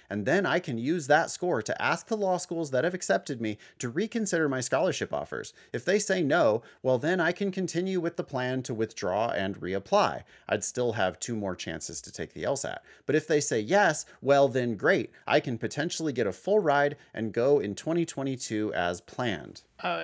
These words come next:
Speaker 2: okay, I don't necessarily hate it. My worry is that she gets a full ride or something very close and accepts that when you
Speaker 1: Yeah.
Speaker 2: could get something better in September.
Speaker 1: That's exactly what's gonna happen.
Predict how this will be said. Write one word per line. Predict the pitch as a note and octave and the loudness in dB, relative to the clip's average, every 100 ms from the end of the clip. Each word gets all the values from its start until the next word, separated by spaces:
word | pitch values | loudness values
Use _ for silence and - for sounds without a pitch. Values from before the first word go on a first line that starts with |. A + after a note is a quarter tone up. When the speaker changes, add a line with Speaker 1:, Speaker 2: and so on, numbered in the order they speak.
| F#3 | 0
Speaker 2:
okay, | G3+ D#3 | 4 6
I | F#3 | 8
don't | B3 D3 E3 | 6 4 4
necessarily | F3+ D3 - E3 D3+ C3+ B2 | 2 2 2 4 6 4 2
hate | C3 E3 | 4 6
it. | F#3+ E3 | 8 6
My | D3 | 4
worry | C#3+ C3+ F3+ G#3 F3+ | 4 6 10 12 12
is | D3 | 8
that | D3+ | 2
she | C#3 D3 | 0 0
gets | D3 - | 2 2
a | C#3+ | -2
full | - E3 E3 | -2 4 6
ride | D3+ D3 D3+ D3+ | 8 8 8 6
or | C3 | 2
something | B2 F3 F#3 E3+ | 0 0 2 2
very | B2+ C#3+ D3+ | 4 4 4
close | - C#3+ C#3+ C#3 - | 2 4 4 4 0
and | C3 | -2
accepts | C3 - D#3+ D#3 | -2 2 2 2
that | - C#3 C3+ - - - - | 2 2 0 -6 -18 -16 -2
when | C#3+ C#3+ C#3 C3+ | 2 4 4 4
you | C3+ | 6
Speaker 1:
Yeah. | C4 G#3 | 8 8
Speaker 2:
could | F3+ C#3 | 8 8
get | D#3 D3+ | 6 6
something | - C#3+ D3 C3+ | 4 2 2 4
better | C3 C3 B2 A#2+ - _ - | 6 6 4 0 -10 _ -4
in | C3 A#2+ | 0 2
September. | B2 G#3+ | 4 4
Speaker 1:
That's | B2 | 4
exactly | G#2+ A2 A#2 A#2+ B2 | 2 4 4 4 2
what's | G#2+ G#2+ - | 2 0 0
gonna | G#2 F#2+ | -2 0
happen. | F2+ E2 D#2+ | -2 -4 -8